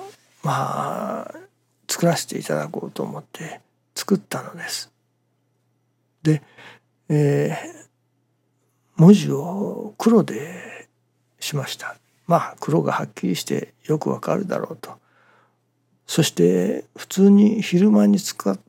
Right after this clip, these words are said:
作ったのですね。昼間に作って、まあ、試してみると、まあ、そこそこちゃんと読めるわけです。それでこれでできたと思って、まあ、その登録の申請をしたのですけれども。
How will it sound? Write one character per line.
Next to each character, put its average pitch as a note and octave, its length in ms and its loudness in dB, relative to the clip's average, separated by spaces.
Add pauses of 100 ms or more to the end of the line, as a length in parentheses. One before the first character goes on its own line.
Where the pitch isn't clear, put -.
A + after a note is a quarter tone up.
作 - 220 -2
っ - 20 -10
た - 280 -6
の C3+ 160 -4
で - 120 -6
す - 140 -10
ね。 F3 360 -6
昼 F#3 200 2
間 G3 160 6
に F#3+ 240 0
作 - 240 -12
っ - 20 -10 (200)
て、 C#3 240 -4 (540)
ま C#3 260 0
あ、 B2+ 80 -8
試 D3 260 2
し - 80 -6
て - 100 -8
み - 140 -4
る - 140 -6
と、 - 380 -4 (260)
ま G3+ 200 4
あ、 C3+ 40 -8
そ - 140 -8
こ F3 140 0
そ - 120 -6
こ - 680 -6
ち - 100 -4
ゃ D#3 60 0
ん C#3+ 60 -2
と E3 120 -2
読 D#3+ 180 2
め F3 140 2
る - 120 -4
わ - 180 -8
け - 80 -20
で - 140 -16
す。 - 240 -14 (1600)
そ - 180 0
れ F#3 100 4
で F3+ 120 2
こ F3 200 0
れ F3+ 100 4
で G3+ 380 2
で F3+ 160 0
き - 100 -6
た A#2+ 140 -6
と - 140 -6
思 B2+ 180 -8
っ - 40 -18
て、 G#3 460 -6
ま D3 800 -6
あ、 - 40 -12
そ - 120 -4
の C3+ 100 0
登 C#3 280 2
録 C#3+ 200 -2
の C#3+ 100 -2
申 C#3 220 -4
請 C#3 220 -2
を D3 100 -2
し - 80 -8
た C#3+ 100 -6
の C3+ 140 -4
で - 120 -8
す - 120 -10
け - 160 -16
れ E3 80 -12
ど D#3+ 120 -14
も。 - 240 -16